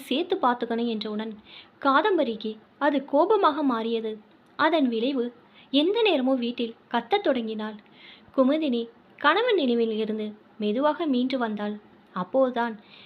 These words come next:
காதம்பரியின் உண்மையான சுயரூபம் தெரியத் தொடங்கியது குமுதினிக்கு. கணவனை இழந்த கவலை ஒரு பக்கம், காதம்பரியின்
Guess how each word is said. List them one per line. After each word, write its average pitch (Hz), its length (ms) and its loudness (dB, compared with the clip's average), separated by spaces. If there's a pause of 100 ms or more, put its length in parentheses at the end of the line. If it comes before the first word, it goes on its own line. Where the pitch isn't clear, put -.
(140)
காதம்பரியின் 302 720 2 (240)
உண்மையான 269 540 0
சுயரூபம் 262 640 -2 (120)
தெரியத் 381 360 2
தொடங்கியது 220 480 -2 (340)
குமுதினிக்கு. 269 600 0 (600)
கணவனை 403 540 2
இழந்த 226 280 -2 (400)
கவலை 254 360 0
ஒரு 240 180 0
பக்கம், 214 380 -6 (320)
காதம்பரியின் 302 720 2